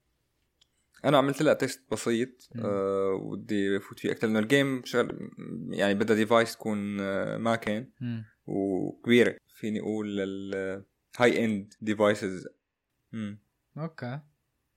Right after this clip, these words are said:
Speaker 2: شو عنا كمان قصص؟ يا قصص. أظن ما في غير هيك، يعني نخلص الحلقة ممكن،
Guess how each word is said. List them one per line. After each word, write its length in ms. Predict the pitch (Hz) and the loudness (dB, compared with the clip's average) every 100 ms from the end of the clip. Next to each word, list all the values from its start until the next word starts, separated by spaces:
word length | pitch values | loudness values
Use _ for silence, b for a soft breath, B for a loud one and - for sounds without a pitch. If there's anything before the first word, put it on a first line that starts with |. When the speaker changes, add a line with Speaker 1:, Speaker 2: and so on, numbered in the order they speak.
| _ | _
Speaker 2:
شو 200 | - 143 | -4 -2
عنا 320 | 120 120 120 | 0 -2 -4
كمان 560 | 113 120 120 120 123 120 | -4 -6 -4 -4 -4 -6
قصص؟ 840 | - - 120 110 - - - - - _ _ | -10 -12 -10 -10 -10 -8 -8 -10 -14 _ _
يا 100 | 120 | -10
قصص. 960 | - 143 - 120 - - - - - _ _ - | -6 -8 -8 -10 -8 -8 -10 -14 -18 _ _ -4
أظن 220 | 170 220 | 2 4
ما 140 | 196 180 | 6 4
في 160 | - | 2
غير 340 | 131 131 131 123 | 0 0 -2 -4
هيك، 340 | 117 135 156 - - | -6 -4 -6 -8 -12
يعني 320 | 123 127 139 _ - - - | -10 -8 -10 _ -20 -20 -14
نخلص 500 | 127 110 123 120 - | -14 -8 -6 -6 -6
الحلقة 720 | 120 117 117 113 - 117 113 | -8 -8 -8 -10 -8 -10 -8
ممكن، 400 | 113 110 117 113 | -10 -10 -10 -10